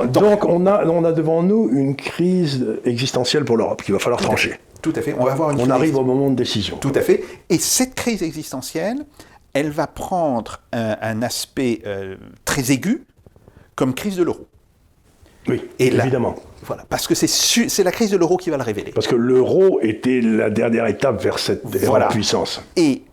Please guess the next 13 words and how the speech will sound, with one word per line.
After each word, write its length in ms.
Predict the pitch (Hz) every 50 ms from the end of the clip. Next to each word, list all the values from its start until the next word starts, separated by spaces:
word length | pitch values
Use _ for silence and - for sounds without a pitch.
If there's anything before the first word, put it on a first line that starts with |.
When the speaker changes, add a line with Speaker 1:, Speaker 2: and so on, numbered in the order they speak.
| _ _ -
Speaker 1:
euh, 380 | 123 120 117 113 110 107 98 95 - _ _ _ _ _ _ _ -
le, 760 | 214 190 139 120 113 113 110 104 98 95 92 95 - - - -
les 100 | 120 143
mesures 320 | 139 151 175 220 269 226
qui 100 | - -
ont 40 | 143
été 120 | 131 135 123
prises 200 | - 147 131 -
par 100 | - 98
la 100 | 98 92
B 100 | 110 104
C 160 | - 156 190
E 180 | 285 339 -